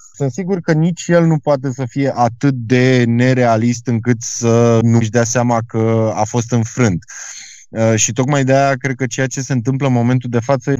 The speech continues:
e mai mult o modalitate de a-și aduna electoratul, de a-și, menține momentumul, pe care l-a dobândit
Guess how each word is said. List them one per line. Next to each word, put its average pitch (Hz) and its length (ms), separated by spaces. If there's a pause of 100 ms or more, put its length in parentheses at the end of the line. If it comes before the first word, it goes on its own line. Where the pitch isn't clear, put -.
e 123 120
mai 123 160
mult 131 360
o 131 880
modalitate 117 1120 (180)
de 123 180
a-și 127 180
aduna 139 360
electoratul, 127 880 (340)
de 110 200
a-și, 113 460 (760)
menține 123 920 (300)
momentumul, 123 1120 (640)
pe 117 100
care 117 280
l-a 110 140
dobândit 107 600